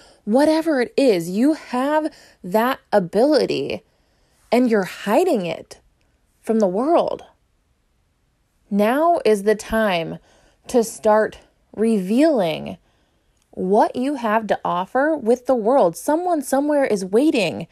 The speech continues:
for you to step into your light so that they can step into their light, or so that they can have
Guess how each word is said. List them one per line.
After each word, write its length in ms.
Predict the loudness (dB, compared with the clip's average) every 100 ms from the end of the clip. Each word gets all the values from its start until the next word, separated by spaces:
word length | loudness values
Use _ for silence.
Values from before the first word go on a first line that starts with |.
| _ _ _ _ _ _
for 200 | 0 2
you 340 | 2 2 0
to 160 | 0 -4
step 400 | -4 0 0 0
into 400 | -2 0 0 -2
your 320 | -2 2 2
light 540 | 2 2 0 0 -6 -20 _ _ _ _ _ _ _ _
so 180 | -2 2
that 180 | 4 2
they 380 | 0 2 2 2
can 220 | 0 -4
step 260 | 0 0 0
into 160 | -4
their 340 | -2 0 2 2
light, 300 | 0 -4 -4
or 100 | -4
so 140 | 0 2
that 180 | 2
they 140 | 2 0
can 260 | 2 -2 -4
have 420 | -4 0 2 0